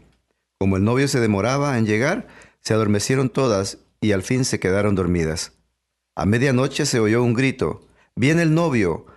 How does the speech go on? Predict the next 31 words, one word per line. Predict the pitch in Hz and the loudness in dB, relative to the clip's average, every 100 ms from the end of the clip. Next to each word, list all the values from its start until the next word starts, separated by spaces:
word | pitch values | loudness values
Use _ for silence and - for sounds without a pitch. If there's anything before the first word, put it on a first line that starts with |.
| _ - | _ -8
salgan | - 151 165 113 | -2 0 0 0
a | 104 | 0
su | 107 | -2
encuentro". | 95 - 90 82 80 80 - _ _ _ _ _ _ _ _ _ _ _ _ _ | -2 -2 -2 -2 -6 -8 -12 _ _ _ _ _ _ _ _ _ _ _ _ _
Todas | 131 139 139 | 0 0 0
las | 117 104 | -2 -2
jóvenes | 127 131 127 117 | 0 0 0 0
se | |
despertaron | 104 101 - 95 - 120 135 127 | 0 -2 -4 -4 -2 0 0 0
y | |
prepararon | - 90 95 117 120 | -2 -2 0 0 -2
sus | 101 101 | -4 -2
lámparas. | 110 98 82 78 85 - _ _ _ - | -2 -2 -2 -4 -6 -12 _ _ _ -4
Entonces | 104 - 127 143 | -2 0 -2 0
las | 131 | -2
descuidadas | 113 110 110 107 120 117 | -2 -2 -2 0 0 0
dijeron | 110 123 123 | 0 0 0
a | |
las | 110 107 | -2 -4
precavidas: | - 104 98 101 87 82 - _ _ _ _ | -4 -2 0 0 0 -4 -10 _ _ _ _
"Denos | 110 139 156 151 | 0 0 0 -4
un | - 135 | -4 -4
poco | 135 135 135 131 | -2 -4 -2 0
de | 107 | 0
aceite, | 101 127 123 123 92 120 - - _ _ _ | 0 0 -2 -2 -4 -4 -12 -20 _ _ _
porque | 113 117 120 | -4 -2 0
nuestras | 110 110 110 107 | 0 0 -2 -2
lámparas | 117 120 120 | -2 -2 -2
se | 113 | -2
están | 95 - 107 | -2 -2 -2
apagando". | 104 95 87 82 76 80 | -2 -2 -2 -2 -4 -8